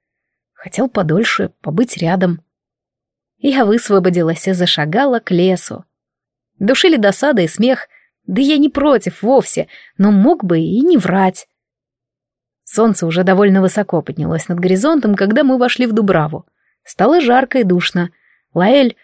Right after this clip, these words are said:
свернул в заросли душистой акации под огромным вековым дубом. Его ветви раскинулись, казалось, на пол леса, образуя уютный тенёк.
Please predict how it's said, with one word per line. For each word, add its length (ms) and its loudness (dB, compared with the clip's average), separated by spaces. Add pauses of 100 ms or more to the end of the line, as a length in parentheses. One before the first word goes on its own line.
свернул 640 2
в 60 -8
заросли 480 0
душистой 480 -6
акации 500 -4
под 180 -2
огромным 460 2
вековым 460 2
дубом. 440 2 (380)
Его 240 0
ветви 300 0
раскинулись, 600 0
казалось, 460 0
на 140 2
пол 260 0
леса, 520 0
образуя 580 0
уютный 560 -2
тенёк. 720 -2